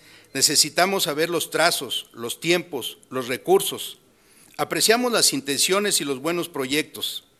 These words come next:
Sin embargo, se requiere del acompañamiento ciudadano y del trabajo conjunto para que se tenga éxito. El Movimiento Ciudadano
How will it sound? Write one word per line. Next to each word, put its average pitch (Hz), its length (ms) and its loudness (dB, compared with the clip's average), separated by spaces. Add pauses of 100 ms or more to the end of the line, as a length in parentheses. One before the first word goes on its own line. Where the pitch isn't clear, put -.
(380)
Sin 110 260 -8
embargo, 143 480 -2 (460)
se - 180 -2
requiere 185 420 4
del 190 140 2
acompañamiento 139 840 -2
ciudadano 143 680 -2 (240)
y 143 80 -2
del 139 160 -2
trabajo 143 460 0
conjunto 160 640 -4 (380)
para 117 220 -4
que 110 100 -6
se 120 120 -2
tenga 123 420 -4
éxito. - 480 -8 (1500)
El 127 100 -6
Movimiento 147 540 -2
Ciudadano 139 580 -2